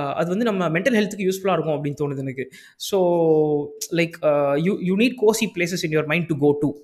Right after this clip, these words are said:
And one of the, இந்த, இந்த cozy place வந்து எனக்கு நருட்டோ மூலியமா எனக்கு கிடைக்குது, Lord of the Rings மூலியமா எனக்கு கிடைக்குது, Blade Runner மூலியமா எனக்கு கிடைக்குது. எஸ்கேபிசம், அ, அ, அது, அதை மட்டுமே டிபெண்ட் பண்ணி இருந்தா, அப்ப வந்து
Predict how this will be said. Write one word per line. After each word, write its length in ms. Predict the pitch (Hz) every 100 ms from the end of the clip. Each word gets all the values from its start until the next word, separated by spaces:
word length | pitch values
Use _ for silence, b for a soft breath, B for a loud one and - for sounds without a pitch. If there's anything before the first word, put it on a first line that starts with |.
| _ _ _ -
And 280 | 156 165
one 100 | 160
of 100 | 226
the, 80 | 185
இந்த, 160 | 175 185
இந்த 180 | 180 -
cozy 240 | 240 240 214
place 140 | 202
வந்து 160 | 196 277
எனக்கு 240 | 233 208
நருட்டோ 300 | 190 196 208
மூலியமா 200 | 185 180
எனக்கு 220 | 185 165
கிடைக்குது, 240 | 156 156 196
Lord 160 | 170
of 80 | 180
the 60 | 165
Rings 140 | -
மூலியமா 160 | 147 160
எனக்கு 220 | 147 143
கிடைக்குது, 220 | 139 160
Blade 160 | 156 165
Runner 180 | 156 139
மூலியமா 200 | 135 135
எனக்கு 200 | 139 127
கிடைக்குது. 300 | 131 127 147 247 b b b b _
எஸ்கேபிசம், 840 | 151 - 240 240 247 254 262 254 - - _ -
அ, 40 |
அ, 720 | 180 170 123 143 127 120 151 175
அது, 240 | 170 226
அதை 160 | 196 214
மட்டுமே 240 | 214 294
டிபெண்ட் 260 | 226 240 233
பண்ணி 160 | 240
இருந்தா, 280 | 220 196 269 277 208 175 156 143 -
அப்ப 260 | 175 170 202
வந்து 240 | 185 240